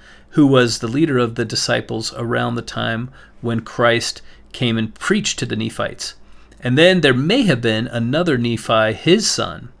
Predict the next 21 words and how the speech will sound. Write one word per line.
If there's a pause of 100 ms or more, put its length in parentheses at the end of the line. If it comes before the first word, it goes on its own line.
(520)
who, (260)
uh,
continued
to
lead
the
disciples (280)
after, (320)
uh,
the
death
of
his
father. (1080)
Whether
or
not
that's
the
case, (400)
uh,